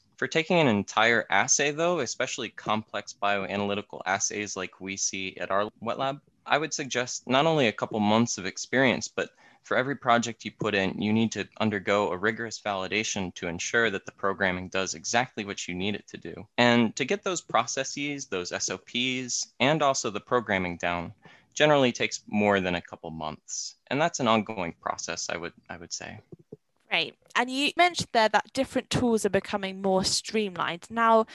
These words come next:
Speaker 2: specifically, what should be captured in an audit trail?
Speaker 1: When I first started working with Hamilton liquid handlers,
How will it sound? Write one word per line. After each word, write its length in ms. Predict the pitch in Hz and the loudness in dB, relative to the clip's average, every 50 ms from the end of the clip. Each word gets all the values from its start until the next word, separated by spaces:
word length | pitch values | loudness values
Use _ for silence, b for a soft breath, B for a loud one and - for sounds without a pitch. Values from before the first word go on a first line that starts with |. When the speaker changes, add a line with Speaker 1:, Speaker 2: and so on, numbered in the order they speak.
| B B B B | B B B B
Speaker 2:
specifically, 1080 | - - - - 277 247 - - - 330 - - - - - - 180 165 160 170 180 - _ - | -10 -10 -2 0 0 0 2 2 2 2 2 2 0 -2 -2 -6 -4 -4 -2 -2 -2 -4 _ -6
what 540 | - - 196 196 202 220 262 302 269 - 220 | -4 -4 -4 -2 2 8 10 10 10 8 6
should 360 | - - - - 277 220 - | 0 2 4 4 4 4 2
be 100 | - 208 | -4 -6
captured 640 | - - 202 - - - - - 202 165 160 - - - _ - | -6 -2 -4 -4 -4 -4 -4 2 2 2 2 2 -2 -12 _ -6
in 200 | 190 185 180 156 - _ - | -6 -4 -4 -6 -8 _ -8
an 140 | 180 175 - - | -8 -6 -2 2
audit 380 | - 185 175 - - - - | 4 4 4 4 0 -6 -4
trail? 760 | - - - 180 160 156 151 - - 156 - - - - - - _ _ _ _ _ _ _ _ _ _ _ _ _ - | -4 -4 -2 -2 -2 -2 -2 -2 -2 -2 -4 -8 -10 -10 -12 -16 _ _ _ _ _ _ _ _ _ _ _ _ _ 2
Speaker 1:
When 140 | 147 139 | 4 6
I 80 | 156 185 | 6 6
first 240 | - - 196 175 - | 4 2 0 0 2
started 320 | - 160 151 147 135 123 | 2 4 4 4 4 2
working 300 | 110 113 - 127 120 110 | 0 -2 0 4 4 4
with 120 | 104 98 - | 4 2 -2
Hamilton 520 | - - 139 147 147 147 - - 123 110 | -2 0 2 4 4 2 2 2 0 0
liquid 240 | 104 104 - - 92 | 0 -2 -4 -8 -12
handlers, 720 | - - 104 98 95 95 90 90 85 85 90 - - - | -6 -2 -2 0 0 0 -2 -2 -4 -4 -6 -8 -10 -12